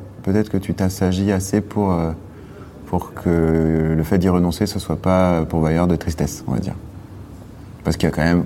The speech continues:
quand on est, quand on devient parent, vraiment une, une atteinte à tes libertés et à tes droits personnels.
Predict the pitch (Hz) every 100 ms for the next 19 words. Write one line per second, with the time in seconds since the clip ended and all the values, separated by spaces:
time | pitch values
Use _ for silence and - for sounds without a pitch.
0 | - 76 71 73 69 76 73 71 69 73
1 | 73 76 76 76 87 85 - - - -
2 | - - 73 80 85 87 95 90 71 69
3 | - 69 - - - - 78 76 95 92
4 | 71 - - - 78 - 82 73 - -
5 | - - - 73 71 - 73 80 78 -
6 | - -